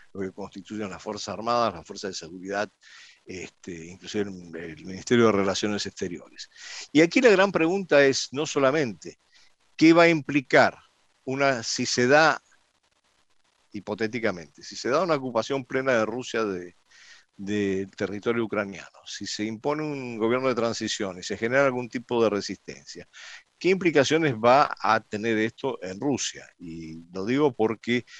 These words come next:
y con esto voy a ir cerrando, eh, me parece muy importante, y yo repito una frase de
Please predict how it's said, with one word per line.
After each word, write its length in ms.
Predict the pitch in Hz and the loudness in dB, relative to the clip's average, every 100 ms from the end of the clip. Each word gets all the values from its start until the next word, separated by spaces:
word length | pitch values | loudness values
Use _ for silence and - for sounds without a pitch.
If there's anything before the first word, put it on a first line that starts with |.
| - _ _ | -20 _ _
y 240 | 85 78 | -16 -14
con 200 | - 87 | -12 -8
esto 460 | 110 - 107 98 95 | -8 -2 0 2 -2
voy 180 | 90 98 | -4 -8
a 40 | |
ir 60 | 95 | -4
cerrando, 680 | 113 110 123 107 104 120 - - - - _ | -2 0 2 0 -2 -6 -8 -20 -20 -20 _
eh, 160 | 104 98 | -10 -8
me 140 | 98 | -6
parece 320 | 95 107 120 123 | -4 -2 -2 -2
muy 180 | 123 | -2
importante, 600 | 135 123 117 120 123 113 | -2 -2 0 2 2 0
y 60 | 110 | 0
yo 140 | 101 | 0
repito 580 | 104 98 92 135 127 - | 0 0 0 0 0 -2
una 140 | 98 92 | -4 -2
frase 500 | 98 101 - - 101 | 2 2 2 -2 -2
de 440 | 92 92 95 - | -2 -2 -2 -6